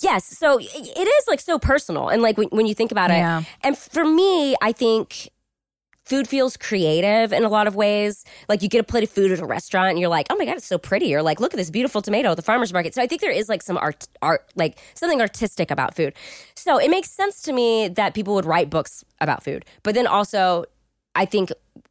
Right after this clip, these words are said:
Speaker 1: when you think about it in, like, a cultural context,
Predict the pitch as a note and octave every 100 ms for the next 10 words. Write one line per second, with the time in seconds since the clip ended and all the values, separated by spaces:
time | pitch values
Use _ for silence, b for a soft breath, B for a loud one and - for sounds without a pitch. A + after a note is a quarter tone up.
0 | _ - A3 D4+ D4 C4 A#3+ G3+ F#3+ E3
1 | F3 D#3 - G#3 - F3+ F3+ E3+ F#3 C#3+
2 | - - -